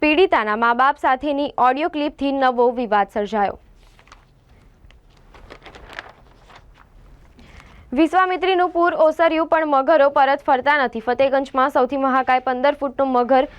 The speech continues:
ઘરના બારણે આવી ગયો. તહેવારો ટાણે વિનાશક પૂરને લીધે કરોડોનું નુકસાન. વડોદરામાં પચાસ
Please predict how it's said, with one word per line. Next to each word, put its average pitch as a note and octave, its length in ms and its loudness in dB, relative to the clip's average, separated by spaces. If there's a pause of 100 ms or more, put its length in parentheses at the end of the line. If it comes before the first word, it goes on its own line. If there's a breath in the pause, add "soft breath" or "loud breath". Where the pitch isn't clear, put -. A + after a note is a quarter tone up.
(180 loud breath)
ઘરના E4+ 340 2
બારણે D#4+ 340 0
આવી C#4 280 -2
ગયો. F#3+ 280 -2 (1900 soft breath)
તહેવારો D#4+ 420 2
ટાણે D4+ 400 0
વિનાશક D4 440 -2
પૂરને C4+ 420 0
લીધે C4 280 2
કરોડોનું B3+ 520 2
નુકસાન. A#3+ 420 -2
વડોદરામાં A#3 560 0
પચાસ A#3+ 480 0